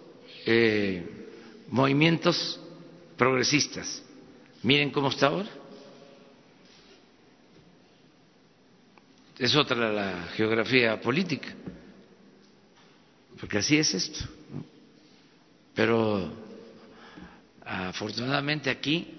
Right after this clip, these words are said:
eh, este, por algún tiempo vamos a tener izada la bandera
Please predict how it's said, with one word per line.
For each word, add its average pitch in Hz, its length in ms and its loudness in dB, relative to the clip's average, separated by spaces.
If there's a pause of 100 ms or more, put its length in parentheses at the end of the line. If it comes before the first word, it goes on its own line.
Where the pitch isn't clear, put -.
(400)
eh, 110 480 0 (920)
este, 98 840 -2 (540)
por 113 160 4
algún 127 400 2
tiempo 143 480 2 (1300)
vamos 113 600 0
a 92 500 -2 (220)
tener 113 280 0
izada 120 400 2
la 110 120 -2
bandera 101 600 -2